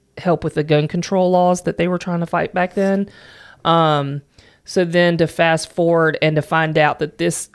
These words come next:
one girl, they found nine bodies, by the way, while they were searching for her in that park. Nine bodies. Why did they focus on her? You know, and you've barely even heard about these nine bodies that they found.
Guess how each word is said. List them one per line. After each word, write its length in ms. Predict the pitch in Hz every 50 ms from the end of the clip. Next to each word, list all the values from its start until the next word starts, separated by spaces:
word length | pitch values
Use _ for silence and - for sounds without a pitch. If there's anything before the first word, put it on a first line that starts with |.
| _ _
one 420 | - 175 160 165 175 190 208 220 226
girl, 280 | 202 226 214 208 175
they 140 | 165 226 302
found 320 | 320 - 370 311 226 185 175
nine 360 | 175 170 180 196 208 202 190
bodies, 400 | 170 165 170 160 143 131 135 135
by 180 | - 139 135
the 80 | - -
way, 340 | - - - - - - - _ _ _ _ _ _ _ _ _
while 220 | - 156 160 170
they 120 | 175 180 175
were 120 | 165 160
searching 460 | 156 - 185 175 165 - - 151 143
for 160 | 135 - 143 135
her 200 | 147 139 135 135
in 60 | 135
that 180 | 131 - -
park. 420 | - - 160 135 - - - - - _ _ _ _ _ _ _ _ _ _
Nine 300 | - 170 185 233 262 254 220
bodies. 440 | 233 233 214 196 - - 151 - - _ _ _ _ _
Why 320 | 170 165 170 185 202 233
did 140 | 240 262 233
they 140 | 240 240 240
focus 440 | 240 - 220 214 214 208 180 -
on 180 | 185 165 151 147
her? 600 | 151 - - - 202 180 127 - - - - - - _ _ _
You 120 | - 170
know, 320 | 165 160 156 156 156 165 156
and 140 | 151 190 208
you've 160 | 214 202 -
barely 300 | 226 233 277 277 277 262
even 160 | 254 254 233
heard 200 | 196 208 240 269
about 200 | 254 247 220 190
these 180 | - 160 156 151
nine 220 | 156 143 143 135
bodies 380 | 135 131 123 123 - 131 147 -
that 140 | - 135 -
they 120 | 143 139 135
found. 440 | - - 143 127 101 - 151 160